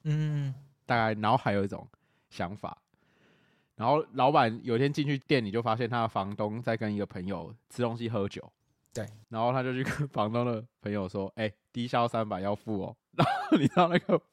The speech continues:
Speaker 2: 房东的朋友就不爽付。<laughs>
Speaker 1: 他说什么？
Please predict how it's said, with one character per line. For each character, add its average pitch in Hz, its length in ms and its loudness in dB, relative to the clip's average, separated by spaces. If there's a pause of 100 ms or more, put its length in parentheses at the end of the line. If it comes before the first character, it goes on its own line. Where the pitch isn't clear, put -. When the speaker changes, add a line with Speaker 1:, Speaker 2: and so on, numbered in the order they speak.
(120)
Speaker 2:
房 131 180 -6
东 143 180 2
的 135 100 -8
朋 117 220 -2
友 113 120 -6 (460)
就 165 120 6
不 151 180 2
爽 95 300 2 (140)
付。 120 140 -10 (500)
<laughs> - 480 2
Speaker 1:
他 196 280 6
说 202 200 8
什 185 200 4
么？ 127 160 -4